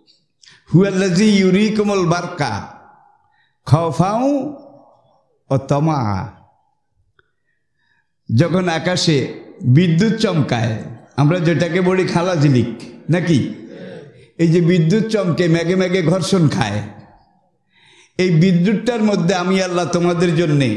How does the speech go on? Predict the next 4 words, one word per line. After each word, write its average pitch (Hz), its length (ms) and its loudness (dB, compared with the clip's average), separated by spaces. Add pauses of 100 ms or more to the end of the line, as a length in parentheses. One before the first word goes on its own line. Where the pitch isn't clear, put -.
(1300)
এই 185 140 2
বিদ্যুতে 180 520 2
রেখে 196 280 0
দিয়েছি 220 720 2